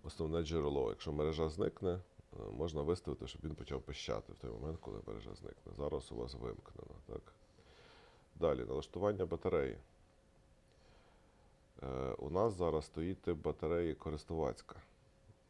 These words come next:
М, треба нам виставити, що це Пілонтох,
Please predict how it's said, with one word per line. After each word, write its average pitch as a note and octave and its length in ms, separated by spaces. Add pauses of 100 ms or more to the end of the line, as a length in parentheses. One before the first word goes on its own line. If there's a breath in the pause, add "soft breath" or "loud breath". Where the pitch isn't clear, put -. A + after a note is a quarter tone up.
М, - 60 (1800 loud breath)
треба G2 320
нам D2 160
виставити, D2 560
що - 140
це - 160
Пілонтох, A#1 760